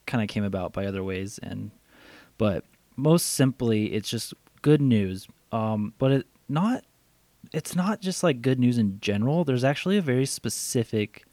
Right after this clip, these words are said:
kind of good news that this word was used for.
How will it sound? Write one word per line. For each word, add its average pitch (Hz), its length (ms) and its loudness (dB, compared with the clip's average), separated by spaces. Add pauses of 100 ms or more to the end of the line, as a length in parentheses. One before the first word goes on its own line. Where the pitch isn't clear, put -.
(320)
kind 113 440 2
of 101 140 -2
good 98 180 -2
news 98 340 -2
that 92 120 -8
this 104 220 -6
word 95 200 -4
was 95 220 -6
used 95 380 -8
for. - 380 -8